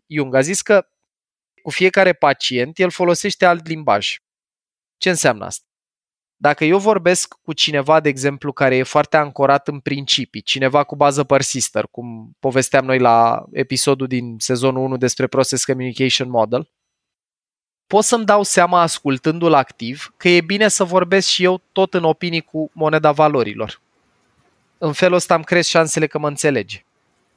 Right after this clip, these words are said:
Dacă vorbesc cu cineva care văd că dă foarte multă informație factuală, ce bază are,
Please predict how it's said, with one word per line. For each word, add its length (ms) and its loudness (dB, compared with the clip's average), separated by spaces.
Dacă 280 2
vorbesc 380 0
cu 80 -8
cineva 420 2
care 220 2
văd 260 0
că 120 -2
dă 120 2
foarte 340 0
multă 260 -6
informație 600 -2
factuală, 560 0
ce 180 -2
bază 340 0
are, 300 -2